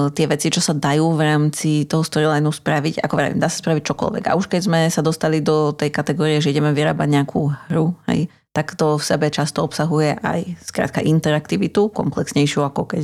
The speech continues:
máte, že nie, otočíte nejakú kartičku alebo niečo také, že tá interaktivita môže byť komplexnejšia. A takisto príbehy sa takto ľahko rozprávajú, že či už jednoduché, alebo vetvené príbehy, alebo vetvené scenáre sa dajú použiť, čo tiež sa dá,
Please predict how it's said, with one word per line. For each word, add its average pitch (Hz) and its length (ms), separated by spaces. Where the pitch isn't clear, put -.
máte, 151 240
že 147 120
nie, 147 240
otočíte - 440
nejakú 139 320
kartičku - 520
alebo 143 240
niečo 143 200
také, 156 240
že 151 160
tá - 80
interaktivita 143 600
môže 156 160
byť 131 160
komplexnejšia. 160 640
A 151 160
takisto 160 720
príbehy 170 320
sa 165 160
takto 143 240
ľahko 147 240
rozprávajú, 139 480
že 147 160
či - 80
už 175 240
jednoduché, 160 560
alebo 147 560
vetvené 151 400
príbehy, 160 400
alebo 156 400
vetvené 156 320
scenáre 143 480
sa - 160
dajú - 160
použiť, - 560
čo 190 160
tiež 190 320
sa - 160
dá, 160 320